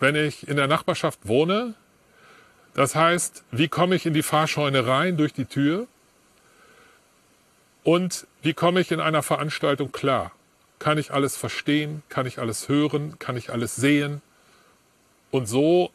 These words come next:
ähm, ja, geht es um Bewegen. Es geht auch um Bewegen im Prozess des Herstellens der Barrierefreiheit, dass ich verschiedene Perspektiven einnehme. Hier sehen wir einen Leitstreifen.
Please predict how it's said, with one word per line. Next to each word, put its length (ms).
ähm, 500
ja, 260
geht 240
es 120
um 140
Bewegen. 720
Es 140
geht 160
auch 160
um 140
Bewegen 680
im 160
Prozess 640
des 260
Herstellens 1120
der 120
Barrierefreiheit, 880
dass 160
ich 120
verschiedene 420
Perspektiven 720
einnehme. 540
Hier 220
sehen 380
wir 220
einen 380
Leitstreifen. 1120